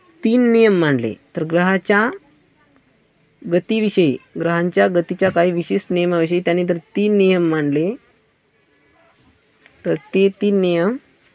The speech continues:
पहा. तर ह्या तीन नियमामध्ये त्यांनी जे महत्त्वाचा शब्द वापरले, ते म्हणजे लंब वर्तुळाकार.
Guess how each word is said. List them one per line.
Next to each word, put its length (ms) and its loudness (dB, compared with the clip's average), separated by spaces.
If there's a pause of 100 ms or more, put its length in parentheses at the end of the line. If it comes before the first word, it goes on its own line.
(360)
पहा. 220 -2 (1120)
तर 40 0
ह्या 200 2
तीन 320 0
नियमामध्ये 540 2
त्यांनी 600 0 (320)
जे 380 0 (160)
महत्त्वाचा 400 0
शब्द 200 0
वापरले, 420 0
ते 180 -2
म्हणजे 320 0 (120)
लंब 300 2
वर्तुळाकार. 800 2